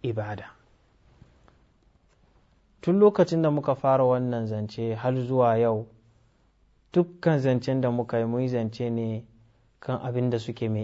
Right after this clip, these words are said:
ibadu, yani abin da mai, eh,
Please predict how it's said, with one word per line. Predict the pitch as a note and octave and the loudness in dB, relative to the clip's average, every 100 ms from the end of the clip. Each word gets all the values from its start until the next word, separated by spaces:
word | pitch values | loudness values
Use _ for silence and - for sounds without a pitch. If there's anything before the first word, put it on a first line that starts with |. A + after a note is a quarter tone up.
| - | -6
ibadu, | A#2 A2+ G2+ G#2 G2+ | -6 -4 -4 -6 -6
yani | A2 B2 A#2+ A#2+ C3+ | -2 0 -2 -4 -6
abin | B2 C3+ | -6 -2
da | C3 B2 | 0 0
mai, | A2 G#2+ - _ _ _ _ _ _ _ _ _ _ _ _ - | -2 -8 -16 _ _ _ _ _ _ _ _ _ _ _ _ -6
eh, | A2+ A2 G#2 G2+ G2 F#2+ F2+ | -2 0 0 -2 -4 -6 -10